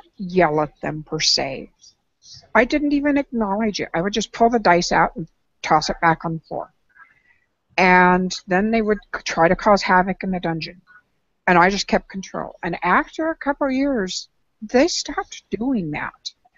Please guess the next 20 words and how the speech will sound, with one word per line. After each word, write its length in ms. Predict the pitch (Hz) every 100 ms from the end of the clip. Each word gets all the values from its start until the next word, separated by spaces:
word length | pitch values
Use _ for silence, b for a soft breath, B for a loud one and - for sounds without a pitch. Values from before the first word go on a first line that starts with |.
| _ _
And 140 | 202 220
it 60 |
was 160 | 226 220
like 200 | 208 -
they 80 | 196
became 400 | 208 - 220 196
much 240 | 208 -
more 120 | 220 -
open 300 | 180 - 175
to 40 |
having 280 | 156 156 151
women 300 | 151 151 151
in 140 | 151 151
the 60 |
game. 340 | 170 220 151 - _ _ _ b b b b b -
And 100 | 170
I 120 | 170
think 320 | - 226 226
it's 160 | 233 -
because 560 | - - 190 170 160